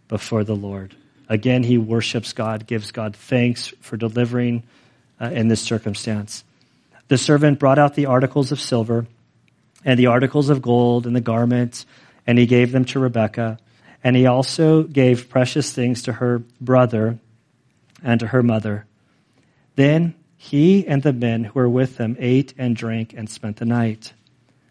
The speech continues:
When they arose in the morning, he said, "Send me away to my master." But her brother and her mother said, "Let the girl stay with us just a few days, say ten. Afterward, she may go."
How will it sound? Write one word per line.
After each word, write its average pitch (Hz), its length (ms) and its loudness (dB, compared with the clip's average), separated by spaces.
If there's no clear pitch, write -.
When 127 140 4
they 131 140 4
arose 131 420 4
in 170 80 0
the 160 80 2
morning, 113 480 2
he 123 180 4
said, 113 380 0
"Send 127 300 0
me 131 100 2
away 113 280 0
to - 140 -10
my 117 120 -2
master." 104 580 -6
But 139 140 2
her 151 120 4
brother 151 340 4
and 170 120 0
her 175 100 2
mother 123 360 0
said, 123 540 -2
"Let 226 160 2
the 254 80 0
girl 131 240 2
stay 117 240 -2
with 117 180 -2
us 120 160 -4
just - 240 -6
a 123 60 -2
few 110 240 -8
days, 104 480 -6
say 196 220 0
ten. 156 480 -6
Afterward, 147 560 0
she - 180 -4
may 117 160 0
go." 95 260 -8